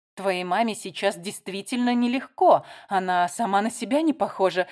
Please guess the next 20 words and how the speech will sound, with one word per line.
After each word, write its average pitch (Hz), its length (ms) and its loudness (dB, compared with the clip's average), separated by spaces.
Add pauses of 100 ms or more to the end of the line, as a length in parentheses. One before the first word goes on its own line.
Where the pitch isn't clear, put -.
(320)
Может, 214 360 0
у 214 40 -2
неё 214 300 -2
нет 277 280 2
сил 202 340 -2
это 202 200 -6
показать, 196 640 -2
но 175 180 0
она 170 300 2
тебя 185 320 -8
любит. 170 580 -8 (680)
И 214 100 -2
нам 190 240 0
с 175 100 -10
Гарольдом 170 680 0 (320)
было 190 320 -4
с - 80 -12
тобой 160 300 -4
очень 147 280 -8
хорошо. 175 560 -4